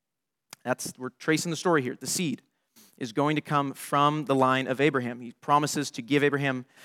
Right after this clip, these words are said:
uh, land, seed, and blessing. He's going to be a, a land of promise. He's going to have many, many descendants. Okay, simply one takeaway. Notice there in verse three, do you see language of, "I will bless those who bless you,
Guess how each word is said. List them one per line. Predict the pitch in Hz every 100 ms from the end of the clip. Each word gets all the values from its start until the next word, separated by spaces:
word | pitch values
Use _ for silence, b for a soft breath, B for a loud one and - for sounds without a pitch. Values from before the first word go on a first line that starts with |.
| B
uh, | 123 123 120
land, | - 120 151 156 156
seed, | - 160 151
and | 120 120
blessing. | 123 165 170 180 180 180 _ _ _ _ _ _ -
He's | _
going | - 135 127
to | -
be | 120 123 -
a, | 131 120 -
a | 123
land | 127 175 160 160 160
of | 131 -
promise. | - 160 160 156 - - b b
He's | 127
going | 135
to | 123
have | 120 120
many, | 139 147 147 -
many | 131 135 131
descendants. | 117 127 - 160 165 165 - _ B B B B _
Okay, | 147 120
simply | - 151 139
one | 120 160
takeaway. | 175 190 139 135 _ _ _ _ _ _ _ _ _ - 127
Notice | 131 160 180 175
there | - 147 147
in | 143 135
verse | 123 151 147 -
three, | 190 165
do | 123
you | 127
see | - 165
language | 143 156 151 156 127
of, | - 135 123 131 180 - _ _ _ - B B B B
"I | -
will | 143
bless | 123 139 156 185 -
those | 185 175
who | 165
bless | 139 131 151 170 -
you, | 131 123 135